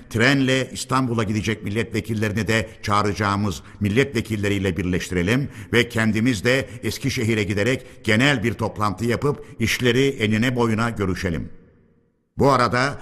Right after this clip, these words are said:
milletvekillerinin İstanbul'da güvenliğiyle ilgili tedbirleri de söz konusu etmek istiyorduk. Fakat bundan sonra açıklayacağım nedenlerle toplantıyı Ankara'da yapmayı yeğledik.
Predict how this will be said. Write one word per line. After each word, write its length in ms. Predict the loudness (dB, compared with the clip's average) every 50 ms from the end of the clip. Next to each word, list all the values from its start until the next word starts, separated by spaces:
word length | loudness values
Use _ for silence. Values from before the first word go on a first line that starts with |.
| -10 -6
milletvekillerinin 920 | -4 -2 0 0 0 0 0 -2 -4 -2 -2 -2 -2 -2 -2 0 0 -2 -2
İstanbul'da 560 | -2 -4 -4 -2 -2 -2 -2 -2 -2 -2 -2
güvenliğiyle 720 | 0 0 0 0 0 0 0 0 0 0 0 0 0 0
ilgili 400 | 0 -2 -2 -2 -2 -2 -2 0
tedbirleri 540 | 0 -2 -2 -2 -4 -4 -2 0 0 2 2
de 180 | 0 0 0 -4 -10 -12
söz 280 | -4 0 0 0 0 0
konusu 340 | -2 -2 -2 -2 -2 -2 -2
etmek 280 | -2 -2 -4 -6 -6
istiyorduk. 600 | -6 -8 -6 -4 -4 -4 -4 -6 -12 -14 -16 -18 -18 -18 -18 -16 -16 -8 -4
Fakat 340 | -2 0 2 2 2 2 0
bundan 300 | 0 2 4 4 4 2
sonra 320 | 2 0 0 2 2 2
açıklayacağım 640 | 0 -2 -4 -8 -8 -6 -6 -4 -2 0 0 0 0
nedenlerle 720 | 0 -2 0 0 0 0 0 0 0 0 0 0 -2 -2 -6 -10 -10 -6
toplantıyı 720 | -4 -4 -2 0 0 2 2 2 0 0 2 2 2 0 0 -4 -4 0
Ankara'da 480 | 2 2 2 2 0 -2 -2 -2 0 0
yapmayı 460 | 0 0 -2 -2 0 0 2 2 2
yeğledik. 520 | 2 0 -2 -4 -6 -8 -10 -14 -16 -20